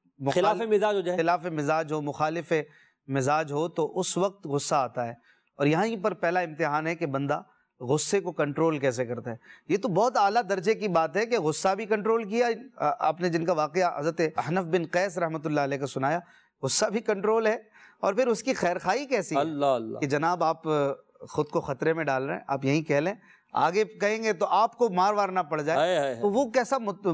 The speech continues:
Speaker 1: وہ ہوا ہوگا متاثر کہ یار
Speaker 2: ہائے،
Speaker 1: یہ
Speaker 2: ہائے۔
Speaker 1: کیسی ہستی ہے
Speaker 2: سبحان
Speaker 1: جنہوں نے
Speaker 2: اللہ۔
Speaker 1: مجھے بچایا۔ تو سب سے پہلا step تو غصے کو control کرنا ہے نا، کہ آپ کو جو غصہ آیا اپنی ذات کے لیے،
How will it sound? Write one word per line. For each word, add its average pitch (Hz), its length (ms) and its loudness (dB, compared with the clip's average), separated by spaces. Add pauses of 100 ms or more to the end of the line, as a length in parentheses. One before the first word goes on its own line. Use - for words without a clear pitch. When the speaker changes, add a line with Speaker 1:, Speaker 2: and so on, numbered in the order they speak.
Speaker 1:
وہ 175 340 4
ہوا 180 160 4
ہوگا 180 200 2
متاثر 160 540 0
کہ 170 60 -2
یار 175 80 4
Speaker 2:
ہائے، 180 100 2
Speaker 1:
یہ - 60 0
Speaker 2:
ہائے۔ 117 80 -6
Speaker 1:
کیسی 175 260 0
ہستی 165 300 0
ہے 151 60 0 (240)
Speaker 2:
سبحان 135 240 0
Speaker 1:
جنہوں 165 140 0
نے 180 60 0
Speaker 2:
اللہ۔ 160 100 0
Speaker 1:
مجھے 165 180 2
بچایا۔ 143 500 0 (440)
تو 196 60 -2
سب 190 220 -2
سے 247 140 0
پہلا 208 280 0
step 240 420 -2
تو 240 80 0
غصے 156 400 0
کو 214 120 -6
control 151 380 -2
کرنا 127 200 -4
ہے 214 60 -6
نا، 226 80 -12 (360)
کہ 127 60 -2
آپ 175 320 2
کو 240 80 4
جو 220 140 2
غصہ 170 320 0
آیا 170 280 2 (340)
اپنی 185 320 0
ذات 165 380 2
کے 175 80 0
لیے، 139 240 -2